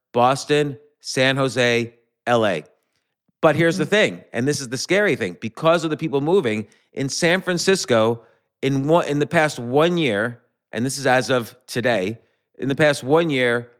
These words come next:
Speaker 1: rental prices are down twenty-four percent. In New York, rental prices are down nineteen point seven percent on a one bedroom. On a two bedroom, in New York, prices are down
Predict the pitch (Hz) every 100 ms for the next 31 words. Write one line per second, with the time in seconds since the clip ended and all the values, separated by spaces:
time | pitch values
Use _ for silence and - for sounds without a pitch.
0 | _ 107 135 - 147 135 127 113 117 117
1 | 113 110 - _ - - 143 135 131 123
2 | - 117 98 78 - _ _ - 127 127
3 | 127 147 165 - 107 131 139 131 135 131
4 | 127 123 120 107 113 123 143 - 147 143
5 | 120 123 107 - - 123 120 123 - 120
6 | 110 90 151 160 165 165 139 120 95 71
7 | - _ _ _ - 135 139 - 208 185
8 | 180 180 180 165 _ _ _ - 143 151
9 | 160 180 170 - 151 147 135 143 131 135
10 | 135